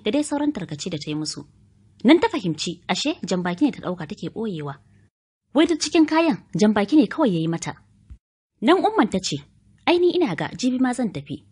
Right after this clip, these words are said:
saboda na karɓi wankau, kuma na musu alƙawarin ranar da za su zo su amsa." Nan Inna ta ce babu komai,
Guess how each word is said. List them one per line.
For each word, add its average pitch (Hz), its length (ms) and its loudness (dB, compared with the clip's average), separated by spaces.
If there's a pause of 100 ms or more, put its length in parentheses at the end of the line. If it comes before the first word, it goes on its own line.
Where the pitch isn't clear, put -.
(100)
saboda 370 260 0
na 208 160 2
karɓi 202 300 -6
wankau, 156 300 -6 (140)
kuma 254 160 0
na 262 120 0
musu 285 160 -2
alƙawarin 202 560 -4
ranar 233 200 -2
da 175 60 -4
za 143 140 -8
su - 140 -12
zo 160 60 -6
su - 140 -10
amsa." 143 360 -10 (760)
Nan 285 220 4
Inna 240 160 4
ta 240 100 -2
ce 185 200 -4
babu 254 240 -2
komai, 151 300 -8